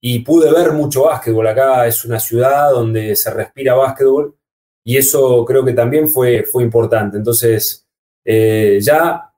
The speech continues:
en ese momento dije, "Bueno, no juego más y me dedico a los veintiuno, veintidós años a ser entrenador full time". Y me acuerdo, empezaba a las diez de la mañana mis primeras prácticas con los pequeños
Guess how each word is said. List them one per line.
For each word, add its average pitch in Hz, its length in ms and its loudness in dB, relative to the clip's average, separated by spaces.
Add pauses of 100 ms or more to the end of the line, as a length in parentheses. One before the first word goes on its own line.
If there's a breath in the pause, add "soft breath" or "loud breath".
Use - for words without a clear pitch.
(140)
en 135 120 -2
ese 143 160 0
momento 151 320 0
dije, 127 220 0
"Bueno, 123 180 2
no 151 160 0
juego 180 320 4
más 196 240 0
y 165 80 0
me 139 80 2
dedico 156 680 2 (360)
a 113 80 -2
los 120 160 2
veintiuno, 131 640 2
veintidós 147 460 2
años 180 320 0
a 113 60 0
ser 156 180 2
entrenador 156 460 2
full 135 280 -6
time". 107 300 -2
Y - 20 -4
me 107 80 -4
acuerdo, 135 600 2 (100)
empezaba 113 540 0
a - 20 4
las 117 160 0
diez 131 140 2
de 127 80 0
la 120 80 0
mañana 131 340 -2
mis 120 140 -4
primeras 123 320 -2
prácticas 143 520 0
con 117 140 0
los 113 120 -2
pequeños 160 580 0